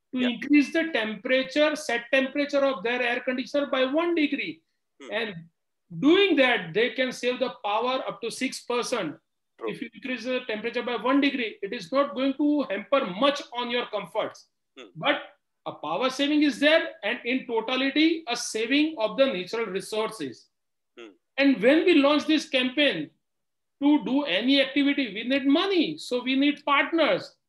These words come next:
Speaker 1: And we approach Mitsubishi Electric.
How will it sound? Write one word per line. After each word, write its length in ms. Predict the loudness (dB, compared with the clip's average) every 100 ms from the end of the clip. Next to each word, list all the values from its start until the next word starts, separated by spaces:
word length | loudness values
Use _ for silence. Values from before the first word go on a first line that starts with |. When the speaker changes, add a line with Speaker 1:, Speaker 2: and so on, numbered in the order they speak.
| _ _ _ _ -2
Speaker 1:
And 160 | 2 4
we 140 | 4
approach 300 | 4 4 2
Mitsubishi 600 | 4 -2 -2 -4 -2 0
Electric. 520 | 4 4 4 -2 -4